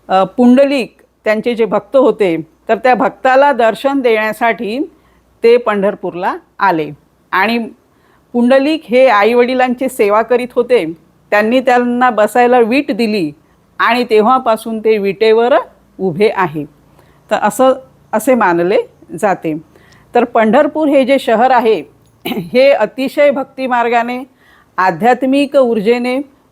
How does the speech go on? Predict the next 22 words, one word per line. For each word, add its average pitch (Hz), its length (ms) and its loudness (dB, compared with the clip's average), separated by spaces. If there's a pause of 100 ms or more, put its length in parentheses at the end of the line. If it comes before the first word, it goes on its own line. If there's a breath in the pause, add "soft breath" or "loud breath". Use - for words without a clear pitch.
भरलेलं 226 460 2
आहे. 240 280 0 (380)
तेथील 233 300 -2
वातावरण 247 760 2
हे 247 140 -4
खूपच 254 380 -4
चांगलं, 220 320 -4
म्हणजे 240 180 -6
आध्यात्मिक 247 680 -2
वातावरण, 226 600 0
भक्तिमय 262 560 -2
वातावरण 214 580 0
आहे 208 320 -2 (420 soft breath)
आणि 240 320 0
ते 285 200 4
एक 285 140 0
असं 277 380 2 (100)
भक्तिमार्गाचं 254 840 -2
किंवा 247 320 -2
अध्यात्माचं 226 640 0
चुंबक 254 540 0
आहे 202 320 -2